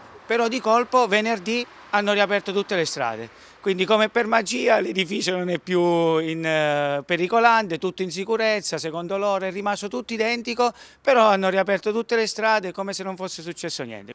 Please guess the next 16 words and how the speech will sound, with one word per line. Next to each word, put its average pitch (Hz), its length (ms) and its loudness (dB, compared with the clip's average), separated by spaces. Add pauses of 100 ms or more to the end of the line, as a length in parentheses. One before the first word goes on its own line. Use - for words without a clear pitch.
L'edificio 180 840 -2
era 156 320 0
pericolante, 180 640 2
è 147 40 -2
rimasto 151 500 -4
pericolante, 180 640 -2
non 180 280 -4
sono 165 300 -4
state 151 260 -6
fatte 151 320 -4
delle 143 220 -8
operazioni 143 480 -8
di 139 100 -12
messa 143 280 -10
in 170 60 -12
sicurezza. 220 560 -4